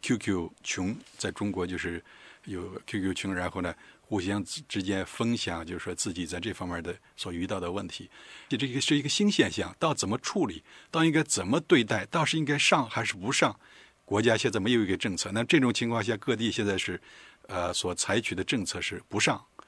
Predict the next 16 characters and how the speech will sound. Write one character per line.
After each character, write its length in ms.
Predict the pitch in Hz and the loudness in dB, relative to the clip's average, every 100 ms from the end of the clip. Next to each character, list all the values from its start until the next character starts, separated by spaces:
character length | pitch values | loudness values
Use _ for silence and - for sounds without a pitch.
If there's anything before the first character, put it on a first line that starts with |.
| - - - - | -20 -20 -14 0
那 160 | 131 | 0
不 200 | 131 135 | 4 4
上 240 | 156 165 120 | 6 8 6
呢， 140 | 107 | 4
现 180 | 127 113 | 4 4
在 100 | 107 | 4
就 140 | 98 | 2
说 280 | - 95 90 - _ - _ - _ - | 2 2 2 -2 _ -20 _ -20 _ 0
导 200 | - 90 | 0 2
致 220 | - 110 | 2 2
了 140 | 92 | 2
这 160 | 85 90 | 0 -2
个 360 | 80 82 82 - - - - _ _ - | -2 -4 -6 -10 -20 -20 -20 _ _ -4
小 200 | 104 90 | -2 0
孩 140 | 90 | 2
儿， 180 | 95 | 2